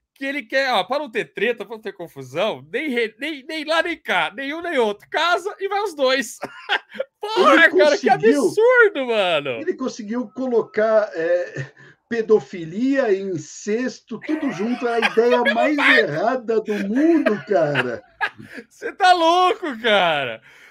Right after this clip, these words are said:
Speaker 1: Pô, eu tô ligado
Speaker 2: Imagina.
Speaker 1: que os Targaryen se relacionam entre familiares, primo com prima e tal, pra manter o sangue, né? Eles que têm essa,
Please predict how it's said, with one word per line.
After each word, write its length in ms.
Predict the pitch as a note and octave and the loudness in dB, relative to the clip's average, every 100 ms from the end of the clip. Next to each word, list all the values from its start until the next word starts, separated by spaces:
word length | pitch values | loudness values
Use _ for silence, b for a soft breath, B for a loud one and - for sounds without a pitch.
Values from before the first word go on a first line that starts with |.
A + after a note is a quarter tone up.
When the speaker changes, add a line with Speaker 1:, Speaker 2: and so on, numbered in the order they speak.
| B | B
Speaker 1:
Pô, 100 | C4 | 0
eu 140 | C4+ A#3+ | 0 2
tô 80 | E4 | -2
ligado 340 | A#3 C#4+ A3 | -2 -2 -2
Speaker 2:
Imagina. 120 | F3 D3+ | -2 -4
Speaker 1:
que 60 | |
os 100 | - | -4
Targaryen 580 | D4+ A3+ F3 G#3 C4 C4 | -2 -2 0 0 0 -2
se 140 | - | -8
relacionam 560 | A#3 B3+ B3+ - A3 A3 | -6 -6 -6 -8 -10 -8
entre 180 | G#3+ G3+ | -10 -16
familiares, 840 | G3+ E3+ C3+ C3 G3+ D3+ A2 - _ _ _ | -16 -14 -6 -2 0 -2 -6 -18 _ _ _
primo 260 | - A3+ G#3 | -10 -8 -8
com 160 | F#3+ E3 | -14 -16
prima 500 | - F3+ A3+ E3+ D3 | -12 -8 -6 -6 -8
e 20 | |
tal, 200 | G3 A3+ | -6 -6
pra 140 | C#4 | -6
manter 320 | C4+ B3+ A#3+ | -6 -6 -4
o 100 | B3 | -4
sangue, 460 | C4 - G#3 A#3 D#3 | -6 -8 -6 -6 -8
né? 120 | D3 | -14
Eles 160 | D#3 C#3+ | -14 -16
que 100 | E3 | -20
têm 140 | F3+ | -14
essa, 260 | F3 G3+ | -12 -12